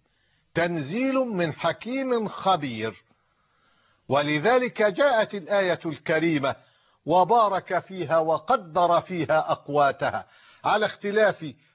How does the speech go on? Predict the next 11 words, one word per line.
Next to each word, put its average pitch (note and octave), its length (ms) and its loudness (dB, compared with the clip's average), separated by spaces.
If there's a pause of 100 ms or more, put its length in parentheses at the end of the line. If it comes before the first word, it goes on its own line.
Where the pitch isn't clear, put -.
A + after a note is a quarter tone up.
(100)
أشكالها E3+ 760 0
وألوانها E3+ 960 0 (260)
وطعومها F3+ 1080 2
وصنوفها، G#3 1000 0 (500)
لكل A#3 560 2
ما G#3 140 4
ينفع G3+ 680 2 (300)
الناس، D3+ 800 -2 (840)
في G#3+ 240 2
أربعة G3 580 2
أيام F3 840 0